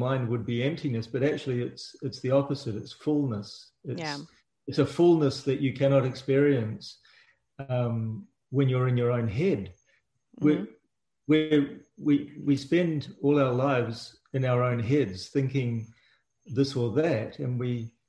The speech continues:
Speaker 1: and we, and therefore we think that that, that, that is fullness, but actually the fullness of our everyday reality is, is, um,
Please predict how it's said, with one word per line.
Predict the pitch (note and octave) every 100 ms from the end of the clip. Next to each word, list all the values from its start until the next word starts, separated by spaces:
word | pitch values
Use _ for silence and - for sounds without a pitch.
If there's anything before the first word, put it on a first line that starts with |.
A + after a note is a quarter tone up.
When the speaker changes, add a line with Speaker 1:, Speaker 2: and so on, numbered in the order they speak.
| _ -
Speaker 1:
and | C3 B2+
we, | C3 B2 -
and | D3 B2
therefore | C3+ C#3 C3+
we | A#2 A#2+
think | A2+ - C#3+ A#2+
that | A#2+ -
that, | C#3 - - -
that, | B2 G2+
that | C#3 E3
is | C#3
fullness, | - C3 A#2 G#2+ G#2 -
but | - B2
actually | D3 - C3 A#2+ A#2 A2+ _ - - _ _ _
the | - C3 - _ _ _
fullness | - F#3+ G3 C#3+ -
of | A#2 A2 - C#3
our | B2 -
everyday | D#3 D#3+ F#3 C3+ A#2+ A2
reality | G#2 G#2 G#2 G#2 G#2+ - A2+ A#2 -
is, | B2+ A#2 - - _ _ _ _ _
is, | - C3 A#2 -
um, | C3 A#2+ A#2 A2+